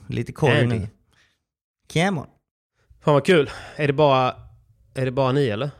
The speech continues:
Speaker 1: Ja. Eh, Vindal kör korg just nu innan mig och sen är det min tur.
Speaker 2: Okej. Ja, men det är gött att köra det individuellt. Det är också skönt att höra att ni fortfarande håller på och nöter korg. Så man inte själv, eh,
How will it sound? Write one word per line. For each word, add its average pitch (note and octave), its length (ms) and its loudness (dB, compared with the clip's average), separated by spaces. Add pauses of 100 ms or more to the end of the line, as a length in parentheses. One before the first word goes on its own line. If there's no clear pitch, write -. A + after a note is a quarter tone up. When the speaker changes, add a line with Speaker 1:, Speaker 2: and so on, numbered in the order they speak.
(200)
Speaker 1:
Ja. D3+ 260 2 (400)
Eh, B2 400 0
Vindal B2+ 420 0
kör B2 240 -2
korg A2+ 480 -4
just A#2+ 540 -4
nu C3 380 -2 (140)
innan B2+ 440 -2
mig A#2+ 360 -2
och G#2+ 200 -6 (200)
sen A#2 220 -6
är A#2 40 -4
det C3 60 -4
min C3+ 180 -4
tur. - 200 -8 (480)
Speaker 2:
Okej. G2 420 -8 (760)
Ja, G2 80 -6
men A#2 100 -4
det B2 60 -4
är C#3+ 80 -4
gött F#3 180 -2
att B2 60 -6
köra C3+ 200 0
det B2 180 2
individuellt. A2 500 -2
Det A#2 160 -6
är - 40 -6
också C3+ 260 -6 (540)
skönt B2+ 260 -2
att A2 60 0
höra A#2+ 160 2
att G#2+ 100 -4
ni A#2 100 -2
fortfarande G2+ 500 -4
håller G#2 200 -4
på G#2 440 -6 (240)
och A2 180 -4
nöter A2+ 320 -2
korg. B2+ 340 -2 (320)
Så - 120 -10
man A#2 100 0
inte G#2 380 -2
själv, G#2 380 -2
eh, G2+ 200 -4